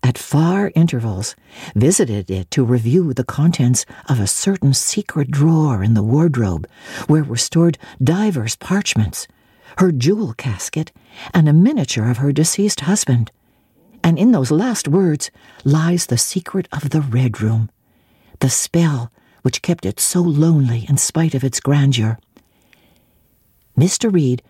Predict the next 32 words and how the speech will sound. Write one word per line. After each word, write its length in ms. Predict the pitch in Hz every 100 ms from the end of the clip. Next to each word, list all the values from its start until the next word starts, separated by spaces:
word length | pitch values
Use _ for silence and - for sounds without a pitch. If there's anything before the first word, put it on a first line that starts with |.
| _
had 160 | 151 -
been 160 | 135
dead 260 | 131 151 127
nine 480 | 131 160 180 196 202
years. 580 | 233 156 127 107 - - _ _ _ _ _ _ _
It 140 | - 143
was 180 | 127 127
in 220 | 120 117
this 260 | 202 302
chamber 480 | - 160 127 117 117 - _ _
he 160 | 127
breathed 540 | 110 113 127 139 - -
his 180 | 165 -
last. 560 | 120 82 87 - - _ _ _ _ - - -
Here 340 | 214 208 185 -
he 140 | - 165
lay 240 | 147 170
in 220 | 165 165
state. 520 | 165 - 165 143 - - _ _ _ _ _ -
Hence 300 | 214 160 - -
his 160 | 147
coffin 420 | - 175 208 151 135
was 140 | 131
borne 280 | 151 185 151
by 120 | 147
the 140 | 151
undertaker's 680 | 139 208 196 160 139 127 123
men. 300 | 135 127 123 - _ _ _ _ _ _
And 180 | 139 120
since 320 | - 151 165 -
that 260 | 190 175
day, 340 | 170 139 120